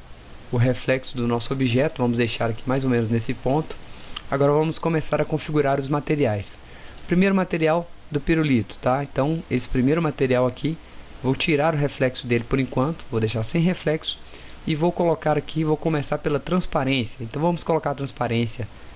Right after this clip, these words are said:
em um, tá? Ou seja, transparência em cem por cento. E vamos renderizar essa imagem.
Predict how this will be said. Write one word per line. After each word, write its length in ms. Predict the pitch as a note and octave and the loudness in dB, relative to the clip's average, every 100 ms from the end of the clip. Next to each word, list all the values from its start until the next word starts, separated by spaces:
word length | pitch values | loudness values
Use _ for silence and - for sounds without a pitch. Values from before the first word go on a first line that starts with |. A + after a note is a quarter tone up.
| - | -4
em 160 | C3+ C#3 | 2 4
um, 180 | C3+ G3+ - - | 4 2 -2 -4
tá? 180 | B2 C#3+ | 0 2
Ou 80 | D3+ | 2
seja, 280 | - A2 | 2 0
transparência 800 | A2 B2+ A#2 B2 A#2 B2 A#2+ A#2+ - - - - - | 0 -2 0 0 2 0 -2 -6 -12 -16 -16 -8 0
em 100 | B2 | 2
cem 280 | - D3+ F3+ | 2 0 -2
por 200 | D#3 - | -2 0
cento. 480 | - C#3 F3+ - - - - - - - - - - D3 | 0 0 -4 -6 -14 -16 -16 -16 -16 -16 -16 -16 -8 -2
E 40 | |
vamos 260 | C#3 D#3 C3+ | 2 2 2
renderizar 580 | E3 D#3+ D3+ B2 C3+ | 2 2 2 4 2
essa 180 | C#3 - | 2 0
imagem. 460 | D3+ A#2 G#2 F#2 | 0 2 2 -2